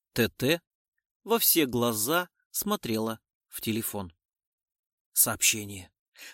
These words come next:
Пришло сообщение!» – прошептала она. Прочла и закричала.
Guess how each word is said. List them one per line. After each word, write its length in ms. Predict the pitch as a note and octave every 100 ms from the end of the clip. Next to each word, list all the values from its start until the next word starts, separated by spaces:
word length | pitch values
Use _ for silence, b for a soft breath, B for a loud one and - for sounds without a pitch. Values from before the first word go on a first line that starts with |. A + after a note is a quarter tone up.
| B
Пришло 500 | F#3 F3 F#3 F#3 -
сообщение!» – 1080 | - E3 E3 - - G3 F#3+ F3 D#3+ C3 - _ _ _
прошептала 600 | - B2+ B2+ - A2+ A2
она. 300 | A#2 A2+ G2+ - b b b
Прочла 540 | - C#3 - D#3 F#3 -
и 180 | D#3+ E3
закричала. 880 | A#2 G#2+ B2 B2+ B2 - A2 G#2 F#2